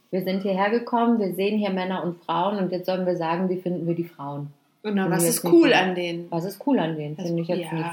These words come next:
Speaker 1: so.
Speaker 2: aber das könnte auch gleichzeitig bedeuten, was ist nicht cool an denen. Und deswegen
Speaker 1: Das sagen wir ja nicht.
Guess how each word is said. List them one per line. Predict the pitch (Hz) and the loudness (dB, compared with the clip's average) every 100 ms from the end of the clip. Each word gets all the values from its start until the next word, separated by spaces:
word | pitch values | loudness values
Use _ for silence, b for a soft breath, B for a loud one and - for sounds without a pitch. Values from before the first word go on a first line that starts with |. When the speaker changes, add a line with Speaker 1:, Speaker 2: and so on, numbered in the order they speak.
| - | -4
Speaker 1:
so. | |
Speaker 2:
aber | - 220 | -2 2
das | 220 220 | 0 0
könnte | 247 226 202 | 0 0 2
auch | 190 | 0
gleichzeitig | 196 202 247 240 | 0 0 -2 -2
bedeuten, | 240 247 | -2 0
was | 240 233 | 0 0
ist | 247 | 4
nicht | 277 262 - | 2 2 -6
cool | 185 175 | -6 -4
an | 156 165 | -6 -6
denen. | 156 156 165 _ | -6 -8 -16 _
Und | 190 | -6
deswegen | 202 202 - 320 | -4 -2 0 2
Speaker 1:
Das | 240 | 2
sagen | 185 | 2
wir | 160 | 0
ja | 147 | -2
nicht. | 147 | -6